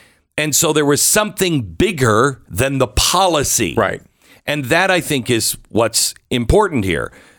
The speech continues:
Speaker 1: I, I may not agree with him on other policies, but right now, at least, we both agree that men, individuals,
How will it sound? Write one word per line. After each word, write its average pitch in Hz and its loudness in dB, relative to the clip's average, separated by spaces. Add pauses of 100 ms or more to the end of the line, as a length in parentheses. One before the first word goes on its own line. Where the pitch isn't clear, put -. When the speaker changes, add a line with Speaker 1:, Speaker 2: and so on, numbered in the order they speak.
(160)
Speaker 1:
I, 101 0 (160)
I 143 0
may 220 2
not 151 2
agree 135 0
with 185 4
him 117 2
on 113 2
other 120 2
policies, 139 -2 (160)
but 131 2
right 185 2
now, 160 0
at 110 -4
least, 101 -2 (280)
we 123 0
both 147 0
agree 117 0 (420)
that 117 -2 (960)
men, 127 2 (120)
individuals, 147 -2